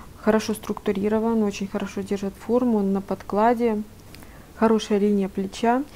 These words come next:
Я примеряю его в размере М. У блейзера неплохой состав. Если ищете что-то подобное, то можно присмотреться к этому варианту.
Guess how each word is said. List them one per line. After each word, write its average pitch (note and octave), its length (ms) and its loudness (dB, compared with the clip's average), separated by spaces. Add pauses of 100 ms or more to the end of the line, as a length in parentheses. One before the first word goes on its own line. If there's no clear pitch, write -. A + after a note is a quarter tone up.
(200)
Я A3+ 80 6
примеряю G#3+ 560 4
его G3+ 300 2
в F#3+ 80 -2
размере G3+ 600 2
М. G3+ 460 0
У G#3+ 60 4
блейзера G#3+ 400 6
неплохой G#3+ 420 0
состав. G#3+ 540 0
Если G#3 320 0
ищете G3+ 420 -2
что-то G3+ 300 -4
подобное, G#3 580 2
то G3 260 0
можно G3 360 0
присмотреться G#3 640 -2
к - 100 -6
этому G3 260 -2
варианту. F#3+ 600 -2